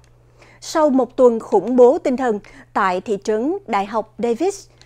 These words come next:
bởi một kẻ giết người hàng loạt, cảnh sát đã bắt giữ một người đàn ông là cựu sinh viên của U C Davis liên quan đến ba vụ đâm chết hai người và làm một người khác bị thương nặng. Tại một cuộc họp báo vào hôm thứ Năm,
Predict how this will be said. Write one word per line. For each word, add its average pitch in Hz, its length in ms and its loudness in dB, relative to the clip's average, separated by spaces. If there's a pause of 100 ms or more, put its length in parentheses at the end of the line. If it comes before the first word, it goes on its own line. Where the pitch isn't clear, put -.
(120)
bởi 214 220 4
một 277 320 2
kẻ 196 240 -2
giết 294 260 0
người 254 200 0
hàng 214 220 -6
loạt, 196 220 -2 (580)
cảnh 220 180 0
sát 370 320 0
đã 247 80 -2
bắt 339 200 -2
giữ 196 240 0
một 285 300 -2
người 233 220 0
đàn 220 220 -4
ông 269 280 2
là 226 240 -2
cựu 196 420 0
sinh 262 260 -4
viên 262 240 -2
của 202 200 2 (120)
U 269 60 -4
C 254 320 -2
Davis 240 420 -2 (380)
liên 277 280 2
quan 254 240 2
đến 277 280 0
ba 285 280 2
vụ 208 260 0
đâm 240 220 0
chết 370 220 -2 (160)
hai 277 260 -8
người 233 360 2 (260)
và 254 100 2
làm 247 280 0
một 220 100 -2
người 226 220 2
khác 320 340 -8
bị 196 140 -4
thương 240 280 -6
nặng. 190 260 -8 (680)
Tại 214 220 2
một 233 160 0
cuộc 240 180 2
họp 240 200 -8
báo 226 360 0
vào 226 300 0
hôm 226 220 2
thứ 302 140 -4
Năm, 294 220 2